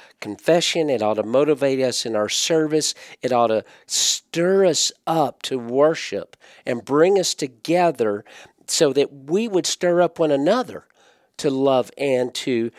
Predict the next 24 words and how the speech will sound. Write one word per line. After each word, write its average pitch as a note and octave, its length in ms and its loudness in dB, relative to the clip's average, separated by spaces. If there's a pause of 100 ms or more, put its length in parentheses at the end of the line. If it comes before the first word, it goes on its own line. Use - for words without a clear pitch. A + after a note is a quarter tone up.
(300)
good C3 480 0
works, C#3 340 2
because C3 340 -8
we C#3+ 180 -4
have C#3+ 120 -2
a B2+ 80 0
great D#3+ 340 -2
high F3 220 -6
priest D3+ 640 -6 (420)
that B2+ 280 2
has B2 280 -6
done D3 540 0
work C3+ 300 2
for F#3+ 500 0
us, G#2 420 -2 (380)
and C3 260 -2
now D3 520 2 (200)
we D3 240 -4
have E3 200 -2
been B2+ 400 -4
changed F#3 840 -4
and A#2+ 160 -6
transformed. C#3+ 640 -2
So C3 280 0